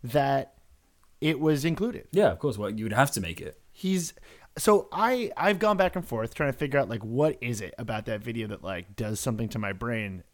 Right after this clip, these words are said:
Speaker 1: to make it happy?
Speaker 2: There's just something
Speaker 1: And
Speaker 2: to ev-, something to everyone's brain.
Speaker 1: I know, and it's something about the way, like, he is a good dancer.
Speaker 2: He is.
Speaker 1: And, but he has, like,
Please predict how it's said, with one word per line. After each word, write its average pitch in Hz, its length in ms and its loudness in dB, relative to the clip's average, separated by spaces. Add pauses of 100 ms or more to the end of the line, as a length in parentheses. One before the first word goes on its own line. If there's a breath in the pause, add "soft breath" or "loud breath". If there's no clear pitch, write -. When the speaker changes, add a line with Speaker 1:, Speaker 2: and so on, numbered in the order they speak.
(120)
Speaker 1:
to 113 100 -2
make 107 240 -6
it 92 80 -10
happy? 139 480 -4 (540 soft breath)
Speaker 2:
There's 135 140 4
just 165 120 6
something 175 240 4
Speaker 1:
And 143 80 -2
Speaker 2:
to 120 80 -2
ev-, 127 140 0
something 147 260 4
to - 60 -4
everyone's 104 400 -2
brain. - 260 -12 (380)
Speaker 1:
I 139 120 2
know, 170 260 8
and 143 120 0
it's 135 160 -2
something 196 400 0
about 131 560 0 (340)
the 127 120 2
way, 151 680 0 (420 soft breath)
like, 147 100 0
he 226 260 2
is 262 140 2
a 233 40 2
good 170 280 4
dancer. 131 460 -2
Speaker 2:
He 107 120 4
is. - 320 0
Speaker 1:
And, 156 500 4
but 151 160 0
he 180 160 -4
has, 196 300 2
like, 214 240 0